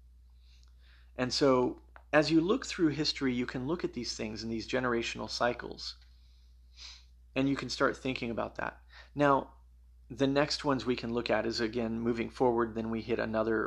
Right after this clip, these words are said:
awakening period from nineteen sixty-five to nineteen eighty-five, and then we hit our next unraveling period, nineteen eighty-five to two thousand five.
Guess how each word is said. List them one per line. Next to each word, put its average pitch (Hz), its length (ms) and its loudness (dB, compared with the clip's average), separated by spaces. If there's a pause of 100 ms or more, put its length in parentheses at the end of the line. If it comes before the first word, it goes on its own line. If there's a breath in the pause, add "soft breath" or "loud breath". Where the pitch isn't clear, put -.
awakening 110 520 -2
period 110 440 -4
from 107 200 -10
nineteen 110 380 -8
sixty-five 110 760 -6
to 110 100 -12
nineteen 113 380 -10
eighty-five, 139 840 0 (960 loud breath)
and 113 120 0
then 110 160 0
we 110 100 -2
hit 110 120 0
our 110 100 2
next 110 300 -2
unraveling 110 540 2
period, 107 340 -2
nineteen 113 340 -6
eighty-five 110 420 -4
to - 80 -16
two 113 180 -10
thousand 127 400 2
five. 113 600 0